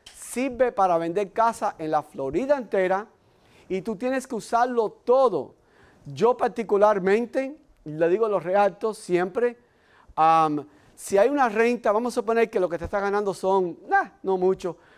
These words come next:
vamos a suponer que estás rentando un cuarto, un efficiency, o un cuarto de un baño, de un cuarto con un baño, y no es una renta muy cara,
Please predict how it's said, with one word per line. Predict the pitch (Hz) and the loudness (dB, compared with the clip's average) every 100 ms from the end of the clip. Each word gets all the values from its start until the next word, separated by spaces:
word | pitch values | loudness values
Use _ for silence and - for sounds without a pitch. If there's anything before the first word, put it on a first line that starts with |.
| - | -4
vamos | 190 208 | -4 -2
a | 214 | -4
suponer | 196 208 | -2 -4
que | 190 | -4
estás | 202 190 | -6 -4
rentando | 180 196 196 190 | -2 -2 0 -2
un | 190 | -2
cuarto, | 190 190 190 175 | 2 2 2 -4
un | 165 | -4
efficiency, | 151 262 - 240 220 226 - _ - | -4 -6 -6 -8 -6 -8 -10 _ -14
o | - 170 | -2 0
un | 202 | 0
cuarto | - 220 220 220 180 | 2 2 2 -2 -2
de | |
un | 190 170 | -2 2
baño, | 196 208 208 208 214 _ _ _ | 2 2 0 -2 -4 _ _ _
de | 151 | -2
un | 190 | -2
cuarto | 190 196 196 190 | 2 0 0 -2
con | 170 | 0
un | 202 | 2
baño, | 185 180 190 190 196 _ - | 2 2 2 -2 -4 _ -8
y | 247 | -4
no | 285 | -4
es | |
una | 277 277 | -2 -2
renta | 196 214 208 175 | 0 -2 -2 -2
muy | 180 | -2
cara, | 175 170 185 180 | 2 2 2 -2